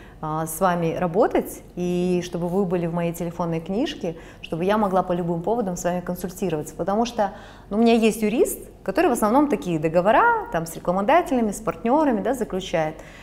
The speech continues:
А, вот авторские права я бы хотела с вами еще обсудить, потому что сейчас, а, очень много различных тендеров, и я знаю, что вот мои коллеги, ивенщики подают, э, допустим, там какую-то идею крутую, да,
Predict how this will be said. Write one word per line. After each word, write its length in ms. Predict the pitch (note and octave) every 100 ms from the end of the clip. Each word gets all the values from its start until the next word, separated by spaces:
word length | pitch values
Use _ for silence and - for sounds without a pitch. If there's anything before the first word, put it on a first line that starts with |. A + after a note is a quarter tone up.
| -
А, 300 | - E3 E3+ E3
вот 260 | G#3 - - -
авторские 480 | C4+ C4+ C4 - A#3+
права 300 | A#3 A3 F#3
я 120 | E3
бы 100 | D#3
хотела 260 | F3+ F3+ F3
с 80 | F3
вами 180 | E3+
еще 180 | F3 E3+
обсудить, 540 | F3+ - F3+ B3+ D#4+ - - -
потому 260 | - F#3 G3
что 160 | G3
сейчас, 540 | F3+ F3+ - - C#4+ -
а, 500 | F3 F3 E3+ D#3+ D#3 -
очень 220 | F#3+ F#3+
много 220 | F#3 E3+
различных 420 | F3 E3+ E3+ F#3
тендеров, 440 | - D#4+ A4 D#4+ C4+ -
и 60 | F3+
я 140 | F3
знаю, 180 | F3 E3
что 140 | E3
вот 80 | D#3+
мои 160 | F3 E3
коллеги, 440 | E3+ F#3 C#4 A3 F3+
ивенщики 640 | F#3 B3+ C4 G3+ G3+ F#3+ - - -
подают, 520 | - F3 G#3+ G#3 G3 D#3+
э, 220 | D#3 D3+
допустим, 440 | D#3+ E3+ E3+ D#3+
там 200 | E3 D#3
какую-то 360 | D#3 D#3+ F3+ G#3
идею 400 | G3 G#3 D#4+ G4
крутую, 520 | - C4 B3 C4 A3+ F#3
да, 260 | G3+ D4+